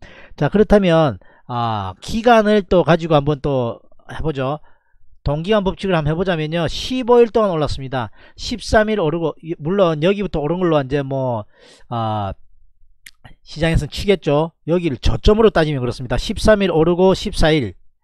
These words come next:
하루하루 더 더하니까 십오 일 맞죠, 그죠? 자, 십오 일을 끊임없이 쉼없이 그냥 쭉 올라왔습니다. 무슨 뭐 몇 년 만에 처음이다 어쩌다 저쩌다 이, 이야기를 하는데요. 주도주 위주로, 어, 포트폴리오 구성이 안 돼 있었다면 큰,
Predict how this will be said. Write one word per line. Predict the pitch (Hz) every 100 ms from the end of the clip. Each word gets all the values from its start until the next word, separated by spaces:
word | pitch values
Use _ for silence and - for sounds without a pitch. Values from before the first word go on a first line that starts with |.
| _
하루하루 | - 165 185 160 160
더 | 156 147
더하니까 | 143 143 127
십오 | - 185 139
일 | 131
맞죠, | 113 - 101
그죠? | 95 170 - _ - - -
자, | -
십오 | - - 262 214 185
일을 | 226 240
끊임없이 | 277 285 240 175 - 160 95
쉼없이 | - 214 226 - 269
그냥 | 220 180 -
쭉 | 151 143 -
올라왔습니다. | 180 156 120 143 123 123 110
무슨 | 120 147 180 156
뭐 | 127
몇 | 117 135
년 | 175
만에 | 180 151 135
처음이다 | - 180 185 151 123 101 - - - -
어쩌다 | - - 151 160
저쩌다 | 113 - 156 143
이, | 113
이야기를 | 113 127 151
하는데요. | 139 170 165 117 123 - _ - - -
주도주 | - 170 196 170
위주로, | 160 160 180 139 143 127 - - _
어, | - 117
포트폴리오 | - 147 - 165
구성이 | - 110 170 175
안 | 117 131
돼 |
있었다면 | 160 - 170 139
큰, | - - 190 190